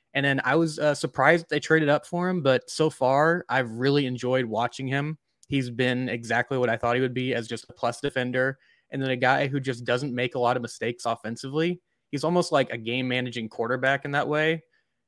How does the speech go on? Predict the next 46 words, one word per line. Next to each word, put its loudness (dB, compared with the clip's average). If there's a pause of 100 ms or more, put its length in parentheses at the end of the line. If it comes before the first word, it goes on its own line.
(100)
And 2
then 0
I, 4
I 2
compared 2
him 2
on 2
a 2
different -2
Thunder 0
Buddies, 0
another -6
football -4
comparison, -4
to, -4
like, -2
um, -8 (500)
Nick 2
Chubb 4
from -8
the -4
Browns, -2
where 0
it's -10
like, -2 (200)
I -4
don't 2
feel -2
like 4
he's -2
that 4
fast, 4
but -12
he's -2
going 2
past 2
guys, 0 (320)
and 0
Cason's 2
just -4
getting 2
past 4
guys, 2
and -8
he's -6
just -4